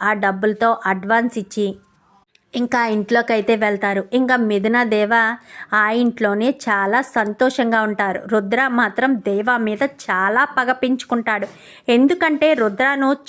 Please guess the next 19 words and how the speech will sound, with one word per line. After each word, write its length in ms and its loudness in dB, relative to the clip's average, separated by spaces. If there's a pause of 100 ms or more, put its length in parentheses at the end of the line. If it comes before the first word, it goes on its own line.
చిత్త 200 -2
కొడతాడు 520 0
దేవ, 340 2 (140)
మామూలుగా 580 2
కాదు, 380 -4 (340)
అందరిలో 580 2
పెట్టి 580 0 (100)
రక్తం 480 0
దెబ్బలు 340 0
వచ్చేటట్టు 580 -2
కొట్టేసరికి 1040 0 (280)
ఆ 180 2 (100)
మందు, 420 2 (100)
ఆ 380 0
దెబ్బలకి 600 -2
మందు 380 2
కూడా 260 2
రాసుకోడు, 600 0 (420)
రాసుకోకపోవడంతో 1300 2